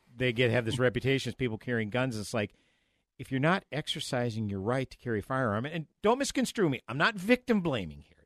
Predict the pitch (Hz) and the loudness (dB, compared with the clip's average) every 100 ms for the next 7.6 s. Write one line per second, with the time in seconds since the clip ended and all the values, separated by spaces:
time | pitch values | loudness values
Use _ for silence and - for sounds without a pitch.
0 | - 127 196 175 202 - 202 160 165 165 | -4 0 0 0 -2 0 -4 0 0 0
1 | 147 143 160 101 80 _ _ _ _ _ | 0 2 4 2 0 _ _ _ _ _
2 | 135 156 143 _ _ 156 147 147 - 143 | 0 0 0 _ _ -8 -4 -4 -2 0
3 | 143 139 139 - _ - - - - - | 2 2 0 -4 _ -10 -10 -10 -18 -8
4 | 139 131 139 - 170 196 202 - 156 180 | -6 -2 -2 -2 0 0 -2 0 0 0
5 | 175 151 - 120 113 98 135 196 175 - | -2 -4 -6 -6 -6 -6 -4 -4 -4 -4
6 | 131 127 - 131 - - - 110 107 107 | -4 -4 -4 -10 -8 -10 -6 -6 -6 -10
7 | 90 - 160 226 127 - | -14 -10 -4 -2 -4 -8